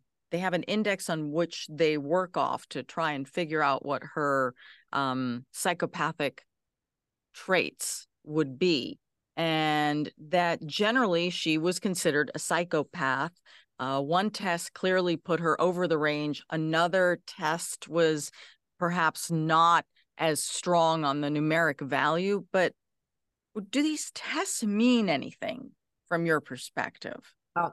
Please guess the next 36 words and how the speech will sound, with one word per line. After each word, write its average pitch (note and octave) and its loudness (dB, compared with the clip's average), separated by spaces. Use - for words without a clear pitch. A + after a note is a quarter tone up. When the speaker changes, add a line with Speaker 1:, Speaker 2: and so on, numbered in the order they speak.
Speaker 2:
that G3 0
is G#3+ -4
a E3+ 0
great D#3+ -2
question, D#3 -6
and D3+ -2
I'm D3+ 0
smiling, F3 -2
and D3 -2
I C#3+ -2
thank F3 -6
you, D3+ -8
because E3+ -4
these B3+ -6
are E3+ -2
just F3+ -6
indicators. D#3 -8
Like E3+ -2
so F3 -2
many G3 -2
things, F#3+ -6
the E3 0
behavioral A#3 0
science C#4 -4
unit D#3 -4
in D#3 -4
the D#3+ 0
F D3+ -2
B D3+ -4
I, C#3 0
they, D#3+ 0
uh, C3 -2
a D#3 -2
judge, F#3 0
rightly E3+ -2
so, D#3+ -2